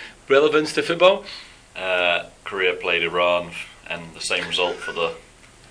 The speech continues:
Speaker 2: sixth, sixth time in a row, fifth time in a row.
Speaker 1: Um,
Speaker 2: Exact
Speaker 1: uh,
Speaker 2: same scoreline.
Speaker 1: Yeah, something like that, right?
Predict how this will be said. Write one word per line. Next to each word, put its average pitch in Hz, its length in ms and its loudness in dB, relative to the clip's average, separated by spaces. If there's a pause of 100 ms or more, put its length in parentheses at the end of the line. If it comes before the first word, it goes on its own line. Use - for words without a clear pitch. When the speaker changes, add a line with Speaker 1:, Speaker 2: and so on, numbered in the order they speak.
Speaker 2:
sixth, - 420 -8
sixth - 220 -6
time 110 160 -4
in 107 60 -4
a 107 60 -2
row, 120 80 -2
fifth 120 260 -8
time 107 160 -2
in 107 80 -8
a 104 40 -2
row. 110 160 -2 (420)
Speaker 1:
Um, 147 840 0 (160)
Speaker 2:
Exact 143 280 0
Speaker 1:
uh, - 20 -4
Speaker 2:
same 98 180 -2
scoreline. 95 540 -2 (120)
Speaker 1:
Yeah, 127 220 2
something 143 320 0
like 110 100 -6 (120)
that, - 40 -8
right? 127 320 0